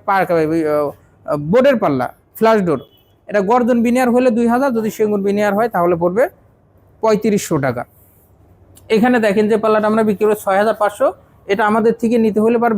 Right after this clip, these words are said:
ডিসেম্বর মাসের মধ্যে নিলে পরে পড়বে পাঁচ হাজার পাঁচশো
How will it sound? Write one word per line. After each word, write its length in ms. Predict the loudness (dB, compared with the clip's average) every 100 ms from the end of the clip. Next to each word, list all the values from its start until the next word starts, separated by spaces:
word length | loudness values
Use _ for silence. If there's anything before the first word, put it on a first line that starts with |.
| -2
ডিসেম্বর 380 | -2 0 0
মাসের 240 | 0 0 0
মধ্যে 240 | 0 0
নিলে 200 | 0 0
পরে 180 | 0 -2
পড়বে 380 | 0 0 0 -2 -4 -20 _
পাঁচ 180 | -4 0
হাজার 180 | 0 0
পাঁচশো 400 | -2 -4 -6 -12